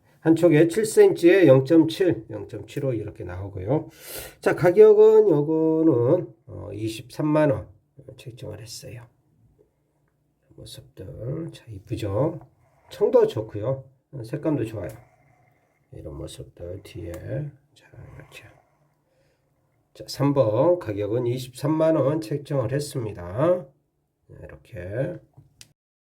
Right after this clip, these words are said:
입니다. 사, 삼 번 뿌리. 자, 이렇게 전진이고요. 자, 이렇게 뿌리는 이 정도입니다.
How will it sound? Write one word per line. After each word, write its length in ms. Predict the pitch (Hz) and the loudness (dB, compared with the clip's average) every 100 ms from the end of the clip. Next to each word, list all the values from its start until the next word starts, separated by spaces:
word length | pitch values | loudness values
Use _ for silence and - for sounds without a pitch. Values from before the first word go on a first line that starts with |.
| - | -6
입니다. 500 | 208 202 196 196 185 | 0 4 4 4 2
사, 220 | - 120 | -2 -6
삼 220 | 117 139 | -4 -4
번 280 | 135 135 135 | -4 -6 -8
뿌리. 540 | 147 131 117 135 147 | -6 -2 -2 -2 -4
자, 160 | - 92 | -6 -10
이렇게 360 | 95 95 - 104 | -12 -14 -10 -8
전진이고요. 1040 | 107 101 104 104 104 95 87 107 131 139 | -6 -6 -4 -6 -6 -6 -6 -4 -4 -4
자, 420 | 117 92 - 90 101 | -8 -12 -12 -10 -10
이렇게 1040 | 87 85 85 - 117 90 95 113 139 127 120 | -12 -14 -16 -18 -16 -14 -12 -8 -6 -8 -10
뿌리는 540 | - 87 87 110 135 | -10 -10 -8 -8 -6
이 60 | 107 | -8
정도입니다. 720 | 85 87 95 85 - - | -10 -12 -10 -10 -12 -16